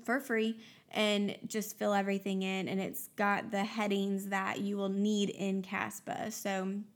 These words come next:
whenever it is time for you to apply, you should be ready to go with that.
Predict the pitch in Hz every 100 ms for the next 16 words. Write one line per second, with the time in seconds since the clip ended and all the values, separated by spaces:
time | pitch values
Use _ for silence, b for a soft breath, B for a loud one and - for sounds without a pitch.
0 | _ _ _ _ 220 208 233 262 247 254
1 | 269 240 247 226 220 214 214 202 202 202
2 | 202 196 190 185 190 202 202 190 104 -
3 | 226 50